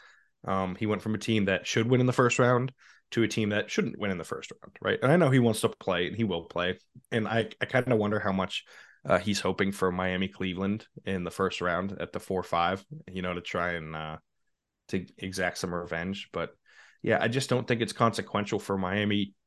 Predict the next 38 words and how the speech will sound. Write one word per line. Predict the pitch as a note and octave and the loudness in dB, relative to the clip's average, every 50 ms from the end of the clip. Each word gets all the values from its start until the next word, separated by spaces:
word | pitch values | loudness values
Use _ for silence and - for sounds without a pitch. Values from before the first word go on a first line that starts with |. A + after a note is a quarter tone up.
| _ | _
because | - C#3 - - B2+ A2 | -2 0 2 2 2 2
it | A#2+ A#2 | 2 2
is | A#2 A#2 | 2 2
Miami, | B2 G#2 G2 A2+ A#2+ F2 - - | 2 2 2 2 0 -2 -4 -4
right? | - F#2 G2+ G2+ | -4 -4 -2 -2
Like, | G#2 G2 G2 - _ - - - - _ _ _ _ _ _ - | -4 -4 -6 -8 _ -20 -20 -20 -20 _ _ _ _ _ _ 0
I'm | C3+ B2+ | 2 2
assuming | B2+ - - C#3+ E3 E3+ | 2 4 4 4 4 4
they're | D#3+ D3+ C3+ | 4 4 2
gonna | C#3 B2+ A#2+ | 2 2 0
start | A#2 - - A2+ G#2+ A2+ A#2+ | -2 0 4 4 6 6 4
him | B2+ B2+ | 2 0
at | A#2+ A#2 | 0 -2
the | A2+ | -2
four, | G#2+ - - G2+ G2 G#2 B2 C3+ C3+ | -4 -4 -2 -2 0 2 2 2 2
and | A#2+ - G2+ G2+ G2 - | 2 2 0 0 0 -2
I | - G2 | -4 -4
don't | A2+ A#2 - - | -4 -4 -4 -4
think | A#2 A2+ A2 | -8 -6 -4
you | - A2+ A2+ | -4 -2 -2
wanna | A2+ A2 G2+ | -2 -2 -2
start | - - - G2 G2 G2 A2 | -4 -4 0 0 2 2 2
him | A#2+ C3+ C3 - _ _ - - - | 0 0 -4 -8 _ _ -20 -14 -12
at | - G2+ | -10 -8
this | - A2 - | -6 -8 -6
point | - - A#2 G#2+ - | -4 -2 -2 -2 -2
in | |
his | A2+ G#2+ - | -4 -6 -6
career. | - - G#2+ A#2 B2 A#2 G2 | -4 -4 -2 0 0 0 -2
Like, | G2+ - - | -2 -2 0
maybe | A2 A2 A2+ A#2 | 2 2 2 0
he | A#2 G#2 | -2 -2
closes | - - A2+ A2 G#2+ G#2+ G#2 G2+ | 0 2 2 2 2 0 -4 -4
a | F#2+ | -4
game | E2+ E2+ G2 G2+ G2 G2 | -4 -2 0 0 0 0
or | G2 | 0
two | G2 - A2 G#2 G#2 G2 | -2 0 0 0 2 0
if | F2+ - - | 0 -2 -6